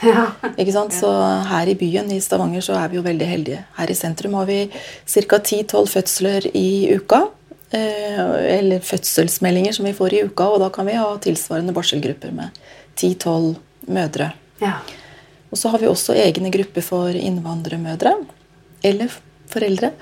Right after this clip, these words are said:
Speaker 1: Mm.
Speaker 2: eh, hvor vi bruker tolk
Speaker 1: Ja.
Speaker 2: på ulike språk. Og det er jo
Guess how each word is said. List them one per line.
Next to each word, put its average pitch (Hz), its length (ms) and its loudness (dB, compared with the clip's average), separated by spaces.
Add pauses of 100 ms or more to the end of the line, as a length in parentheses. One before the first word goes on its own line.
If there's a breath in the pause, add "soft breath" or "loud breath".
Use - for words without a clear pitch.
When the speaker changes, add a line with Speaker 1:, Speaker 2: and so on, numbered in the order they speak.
(160 loud breath)
Speaker 1:
Mm. 240 380 4
Speaker 2:
eh, 190 720 0
hvor 185 180 0
vi 196 140 4
bruker 185 580 -2
tolk - 480 0 (300)
Speaker 1:
Ja. 370 120 0 (120)
Speaker 2:
på 214 180 2
ulike 190 240 0
språk. - 440 0 (720 soft breath)
Og 208 80 -4
det 208 140 2
er 185 240 2
jo 185 420 0